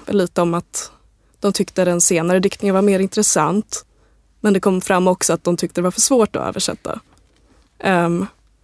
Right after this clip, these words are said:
och Athena var så här, "Men åh, jag tycker verkligen att det skulle vara fint att kunna se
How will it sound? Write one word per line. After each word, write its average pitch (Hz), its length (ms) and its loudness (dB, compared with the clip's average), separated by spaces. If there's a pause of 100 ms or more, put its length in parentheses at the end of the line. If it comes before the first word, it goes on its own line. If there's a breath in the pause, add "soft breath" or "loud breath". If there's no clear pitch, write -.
(360)
och - 200 -2
Athena 185 400 0
var 175 140 2
så - 140 -2
här, 175 140 0
"Men 196 360 2
åh, 233 200 4
jag 175 100 2
tycker 220 240 0
verkligen 202 340 0
att 175 100 -6
det 180 100 -4
skulle 185 260 -2
vara 247 220 4
fint 180 300 -2
att 180 140 -6
kunna 185 220 -2
se 180 320 0